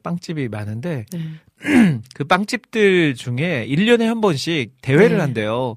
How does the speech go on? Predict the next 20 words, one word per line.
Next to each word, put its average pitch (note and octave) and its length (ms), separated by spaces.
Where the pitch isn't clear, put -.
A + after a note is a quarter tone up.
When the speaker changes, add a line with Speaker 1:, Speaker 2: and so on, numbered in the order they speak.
Speaker 2:
네. E3+ 340
Speaker 1:
그래서 D3 200
그 D#3 140
대회에서 E3 560
우승하는 F3 920
빵집의 F#3+ 840
바게트가 C3+ 920
Speaker 2:
음. F#3+ 480
Speaker 1:
프랑스 C4 320
대통령 G3 480
궁에 C3+ 340
들어간다고 A#2+ 640
합니다. F3 220
Speaker 2:
어. G3 260
Speaker 1:
일 A3 120
년 G#3+ 180
동안 G3 280
그래서 C3+ 360
Speaker 2:
네네네. E3 400
Speaker 1:
대통령이 F3+ 600